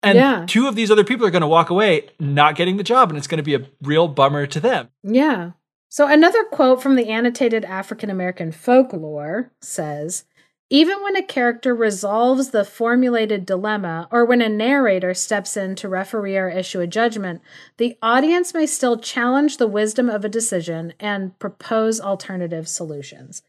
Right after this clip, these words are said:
Speaker 2: So
Speaker 1: Interesting.
Speaker 2: there's this, like, you know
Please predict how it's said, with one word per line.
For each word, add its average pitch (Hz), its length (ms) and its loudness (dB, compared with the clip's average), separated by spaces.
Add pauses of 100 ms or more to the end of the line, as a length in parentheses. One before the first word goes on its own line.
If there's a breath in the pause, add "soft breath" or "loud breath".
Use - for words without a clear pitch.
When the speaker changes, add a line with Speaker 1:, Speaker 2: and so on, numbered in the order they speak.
(320 soft breath)
Speaker 2:
So 240 520 4
Speaker 1:
Interesting. 135 560 -4
Speaker 2:
there's 254 320 4
this, 240 400 -2
like, 214 420 -2 (280)
you 254 140 0
know 190 280 2